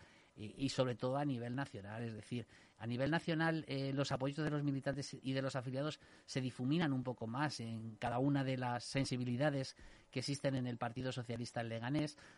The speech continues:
A nivel regional parecen concentrarse un poco más, pero siguen siendo permeables,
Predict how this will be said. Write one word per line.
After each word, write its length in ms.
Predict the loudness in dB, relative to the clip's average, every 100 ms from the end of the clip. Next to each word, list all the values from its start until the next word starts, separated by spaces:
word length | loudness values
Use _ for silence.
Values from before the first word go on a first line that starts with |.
| -2
A 100 | 2
nivel 220 | 4 4
regional 360 | 2 2 2
parecen 360 | 4 2 6 4
concentrarse 560 | 6 4 2 0 2 4
un 140 | 4
poco 200 | 2 0
más, 280 | 0 0 0
pero 220 | -2 -2
siguen 260 | 0 0 0
siendo 300 | 0 0 0
permeables, 560 | 0 2 2 2 0